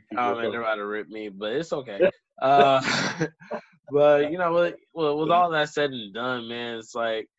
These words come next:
Speaker 2: uh, you know, tho-, those shoes are really meant for on court, you know, great for,
Speaker 1: Yeah.
Speaker 2: you know, if you're a collector of those type of
Speaker 1: Right.
Speaker 2: shoes,
Speaker 1: Right.
Speaker 2: uh, go
Speaker 1: For
Speaker 2: ahead, add
Speaker 1: sure.
Speaker 2: 'em to the collection. You know,
Speaker 1: If
Speaker 2: you'll
Speaker 1: you
Speaker 2: have a
Speaker 1: love the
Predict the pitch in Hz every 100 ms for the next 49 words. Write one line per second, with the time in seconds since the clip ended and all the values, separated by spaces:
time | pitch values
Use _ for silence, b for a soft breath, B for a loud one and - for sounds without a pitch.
0 | _ _ _ - - _ 139 135 135 151
1 | 143 139 156 147 143 165 160 175 165 147
2 | 156 151 135 139 131 135 120 131 127 -
3 | 139 135 127 - - 131 123 120 135 151
4 | 143 151 143 139 131 127 120 127 147 131
5 | 123 95 113 127 135 123 110 110 110 104
6 | 117 - 127 117 117 110 101 123 135 135
7 | 135 - _ _ _ _ 98 92 85 107
8 | 107 - _ - 120 160 160 107 123 -
9 | 127 123 120 - 113 113 120 - 117 113
10 | 123 120 120 139 147 131 135